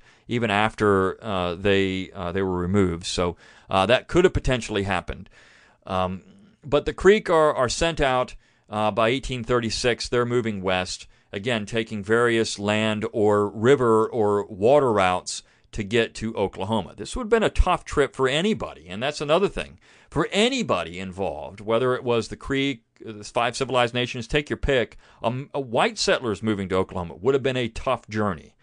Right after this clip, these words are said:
full of peril and potential danger and potential loss of life. There's no doubt about that would have happened. So to think that these people died just because, uh, they were being abused is to not understand that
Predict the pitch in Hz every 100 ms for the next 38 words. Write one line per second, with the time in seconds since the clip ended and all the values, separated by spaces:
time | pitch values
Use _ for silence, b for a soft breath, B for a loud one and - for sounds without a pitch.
0 | b b b b - 147 175 175 170 147
1 | - 151 104 78 82 98 117 147 143 151
2 | 131 143 156 139 160 160 123 117 143 143
3 | 147 139 120 147 - 123 135 151 - 107
4 | 107 123 147 143 131 120 135 147 - b
5 | b b b b 120 139 143 113 135 143
6 | 87 - 113 110 160 170 147 131 131 117
7 | 135 117 98 123 135 110 107 113 - 117
8 | 104 - b b b - 107 101 117 113
9 | 107 110 95 90 156 143 117 113 113 110
10 | - 113 110 113 110 - 113 107 101 95